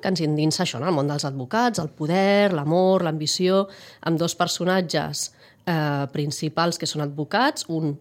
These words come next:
de cada una de les bandes, diguéssim, no? Que s'enfronten,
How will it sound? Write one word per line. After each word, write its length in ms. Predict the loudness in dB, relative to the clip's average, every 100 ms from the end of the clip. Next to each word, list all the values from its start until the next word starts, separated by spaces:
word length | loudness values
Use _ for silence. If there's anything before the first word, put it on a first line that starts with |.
| _
de 100 | -8
cada 380 | -4 -4 -4 -4 -6
una 180 | -4 -2
de 80 | -2
les 180 | -2
bandes, 380 | -2 0 2 2
diguéssim, 440 | 0 -2 -4 0 0
no? 120 | 0
Que 80 | -2
s'enfronten, 560 | -6 -2 -2 2 2